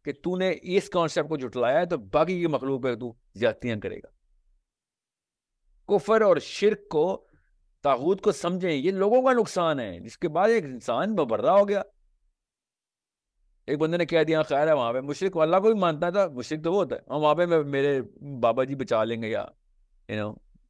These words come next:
कोई मूर्ति बचा लेगी, काली माता बचा लेगी, या, you know, राम भगवान बचा लेंगे, या whoever, जिसने जो भी बनाया हुआ है, पीर साहब बचा लेंगे मुझे।"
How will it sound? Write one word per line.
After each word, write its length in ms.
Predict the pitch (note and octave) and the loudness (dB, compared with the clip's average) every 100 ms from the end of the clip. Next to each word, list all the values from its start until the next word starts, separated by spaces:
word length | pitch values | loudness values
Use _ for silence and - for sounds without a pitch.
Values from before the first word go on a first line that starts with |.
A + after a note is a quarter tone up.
| - | -10
कोई 100 | A#2+ | -6
मूर्ति 360 | A2 G#2+ C3+ | -4 -4 -2
बचा 240 | C3 A#2 A2 | -2 2 2
लेगी, 260 | G#2+ A2 | 2 -2
काली 280 | G2 G#2 A2+ | 0 2 2
माता 320 | A#2+ A2 A#2 | 0 0 0
बचा 260 | A2 G2+ G2+ | -2 0 -2
लेगी, 320 | G2+ G2+ G#2 | -2 -6 -6
या, 140 | F#2+ F#2 - - | -6 -8 -16 -12
you 100 | A2 | -8
know, 200 | G2 G2 | -6 -4
राम 240 | G2+ A2 B2 | -2 -2 -2
भगवान 340 | A2+ A2 G#2+ | -2 -4 -4
बचा 240 | G#2+ G2 | -4 -4
लेंगे, 220 | G2 G2+ G#2 | -4 -6 -2
या 100 | C#3+ | 0
whoever, 500 | A3+ C#4 C4+ G3 B2+ | 4 4 6 4 2
जिसने 260 | E3+ G#3+ | -4 -4
जो 180 | D3+ E3 | 0 0
भी 100 | G#3+ | 0
बनाया 300 | G3+ D#3+ G2 | -2 -4 -4
हुआ 120 | F#2 | -6
है, 60 | F2+ _ _ _ _ _ _ _ _ _ _ _ _ | -10 _ _ _ _ _ _ _ _ _ _ _ _
पीर 160 | C#3+ C3 | -6 0
साहब 180 | D3 | 0
बचा 260 | B2 - A2+ | 0 0 0
लेंगे 240 | A2+ A2 | 0 -6
मुझे।" 280 | G#2 G2+ G2 | -10 -12 -14